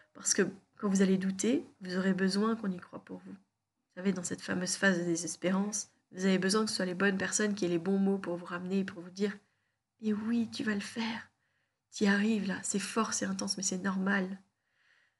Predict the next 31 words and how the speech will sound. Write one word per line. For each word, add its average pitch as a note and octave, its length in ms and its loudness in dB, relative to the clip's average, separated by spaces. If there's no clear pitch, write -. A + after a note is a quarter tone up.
Choisir A3+ 300 6
les G#3+ 80 6
bonnes G3+ 160 4
personnes, A3+ 320 4
c'est - 160 -4
comme, F3+ 320 0
euh, E3 180 0
choisir, F#3+ 400 2
euh, E3+ 100 0
bah, E3+ 140 -4
à E3 80 -4
nouveau, C4 360 2
hein, C4+ 140 -2
l'équipe, F#3+ 540 -2
euh, F#3 160 0
de F3 160 -4
montagne G3 680 2
où F#3 40 -6
chacun G3 340 -2
aura F#3+ 160 -2
son F#3 160 -4
rôle F3+ 160 -10
spécifique - 540 -4
pour - 100 -12
vous F#3 180 -6
aider F#3 200 -2
à G3+ 60 -2
atteindre - 280 -8
le F3+ 60 -16
sommet. G#3 320 -4
Et A#3+ 80 -8